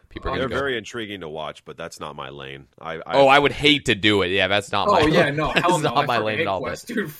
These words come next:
Speaker 1: but
Speaker 3: Dude.
Speaker 1: watching it is content. Like, I would be
Speaker 3: Yeah, yeah,
Speaker 1: super,
Speaker 3: no, I just,
Speaker 1: like,
Speaker 3: uh,
Speaker 1: imagine Wooks just fucking flying through some random quest and he just skips, like, a whole chunk because of some glitch or something, you know?
Speaker 3: Yeah.
Speaker 2: Mm-hmm.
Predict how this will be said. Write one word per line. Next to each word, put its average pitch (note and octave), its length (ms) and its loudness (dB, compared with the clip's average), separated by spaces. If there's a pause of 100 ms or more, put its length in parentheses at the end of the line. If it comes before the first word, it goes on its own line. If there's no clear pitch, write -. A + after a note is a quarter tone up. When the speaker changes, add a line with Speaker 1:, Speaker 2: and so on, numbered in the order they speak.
(240)
Speaker 1:
but - 120 4
Speaker 3:
Dude. D#3 100 -14
Speaker 1:
watching G3+ 480 6
it G#3+ 160 4
is D#3 140 0
content. D3+ 420 -2
Like, F#2+ 220 -12
I C3 180 4
would F3+ 180 -2
be E3 180 -4
Speaker 3:
Yeah, - 180 4
yeah, D#3 80 4
Speaker 1:
super, C#3 320 2
Speaker 3:
no, A#2 60 -8
I - 40 -14
just, A#2+ 140 -14
Speaker 1:
like, E3 100 -2
Speaker 3:
uh, F3 60 0
Speaker 1:
imagine G#3+ 340 2
Wooks D#3+ 380 8
just C3 200 -6
fucking C#3 440 -6
flying C3 580 -2
through A2+ 560 2 (380)
some A2+ 520 -4
random A2 460 -2
quest A2 300 0
and G#2 80 -8
he G2 80 -10
just G2+ 160 -12
skips, - 340 -6
like, G2 100 -8
a G2 60 -4
whole G2+ 180 -4
chunk - 380 -4
because G2 240 -6
of F2+ 80 -10
some F#2+ 220 -6
glitch E2+ 500 -10
or C#2+ 80 -12
something, - 420 -16
you - 100 -18
know? G2+ 160 -6
Speaker 3:
Yeah. G#2+ 140 -6 (600)
Speaker 2:
Mm-hmm. F#2 260 -14